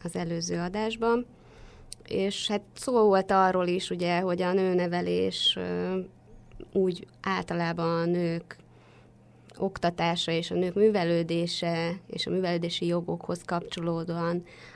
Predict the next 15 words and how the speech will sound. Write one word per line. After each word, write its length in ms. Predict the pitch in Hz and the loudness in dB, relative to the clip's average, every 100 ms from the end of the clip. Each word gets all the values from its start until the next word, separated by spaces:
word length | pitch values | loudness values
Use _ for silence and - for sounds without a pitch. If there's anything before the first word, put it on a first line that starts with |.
| - - | -20 -8
ö, 180 | 175 175 175 | -4 -4 -2
kerültek 580 | 190 170 170 175 175 | 0 2 2 0 -2
elő 320 | 185 175 175 170 | 0 0 2 0
a, 280 | 165 170 | 0 0
a 380 | 180 180 - 175 | -2 -4 -10 -10
közbeszédben, 1040 | - 180 190 175 170 170 165 175 190 202 196 | -2 -2 0 -4 -2 -2 0 0 2 4 4
de 100 | 190 | 6
mindez, 600 | 196 180 170 175 180 175 - - - - | 6 6 4 2 2 -2 -12 -20 -20 -12
hát 100 | 180 | -6
az 120 | 185 | 0
ezernyolcszáznegyvenes 1200 | 185 175 170 170 170 170 170 170 165 165 165 170 | 2 2 2 4 2 0 -2 -2 0 0 -2 -2
években 520 | 170 170 170 165 175 170 | -2 -2 -2 -2 0 0
azért 320 | 170 175 170 | 0 -2 -2
elsősorban 840 | 165 165 - 170 - 170 165 170 | -2 -2 -4 -4 -4 -4 -2 -2
a, 240 | 165 170 | 0 -2